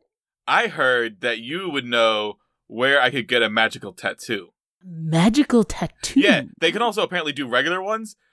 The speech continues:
Speaker 1: but if magic is on the board that I can pick from, I would like to see what kind of options they have, and if none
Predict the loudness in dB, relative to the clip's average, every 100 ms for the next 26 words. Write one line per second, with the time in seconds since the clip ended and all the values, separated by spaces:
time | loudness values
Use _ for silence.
0 | _ _ _ 2 2 2 -6 0 0 0
1 | -2 -6 -4 -2 -2 -2 -10 -4 0 0
2 | 0 -4 -6 -6 -6 -4 -2 -2 -2 -2
3 | 0 0 -2 -4 -6 -10 -6 -6 -6 -8
4 | -2 -2 -2 -2 -2 -2 -4 -8 -2 0
5 | 0 -2 -6 -6 0 -2 -2